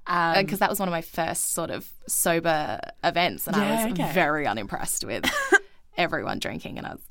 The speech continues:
Speaker 2: very frustrated by that. And
Speaker 1: Yeah.
Speaker 2: Yeah.
Speaker 1: Yeah. Did we talk about that afterwards?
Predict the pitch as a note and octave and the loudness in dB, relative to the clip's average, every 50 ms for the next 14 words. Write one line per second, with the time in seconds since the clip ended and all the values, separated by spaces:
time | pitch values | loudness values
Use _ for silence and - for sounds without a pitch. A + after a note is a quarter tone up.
0 | - - - - - - - - - - - - - - G2 - - - - - | -10 -10 -10 -10 -10 -14 -10 -6 -6 -4 -4 -4 -4 -4 -6 -8 -8 -10 -8 -8
1 | F#2+ F#2+ - F#2+ - - - - - G#3 G#3 G3+ F#3 E3 - - - - _ - | -8 -8 -6 -8 -8 -10 -8 -6 -2 0 0 0 -2 -4 -6 -10 -14 -20 _ -20
2 | - - - - - - - - - - - - - - A#3 A3 G#3+ G#3+ F#3+ D#3 | -20 -20 -18 -16 -14 -14 -14 -16 -18 -20 -20 -20 -16 -10 -8 -6 -4 -4 -4 -4
3 | C3+ - - - F4+ G4+ - - A#3+ B3+ C4 - C#4+ D4 C#4+ D4 C#4+ C4 A#3+ F3 | -6 -2 2 4 4 4 4 2 0 0 0 0 -2 -4 -4 -4 -6 -8 -6 -6
4 | D#3+ - - - A3+ B3 E4 - - - - - - | -8 -8 -8 -10 -12 -12 -12 -14 -16 -16 -14 -14 -14